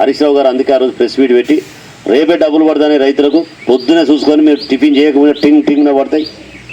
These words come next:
అని చెప్పి ఈయన చెప్పాడు. టీవీలు అన్నీ మోగుతానే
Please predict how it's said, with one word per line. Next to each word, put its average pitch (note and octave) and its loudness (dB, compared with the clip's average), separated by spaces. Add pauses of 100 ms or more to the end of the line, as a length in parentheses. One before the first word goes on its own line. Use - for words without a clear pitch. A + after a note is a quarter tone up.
(720)
అని C#3 -2
చెప్పి D3 0
ఈయన C3+ 2
చెప్పాడు. - -2 (1000)
టీవీలు C#3+ 2
అన్నీ C#3 0
మోగుతానే A2+ 0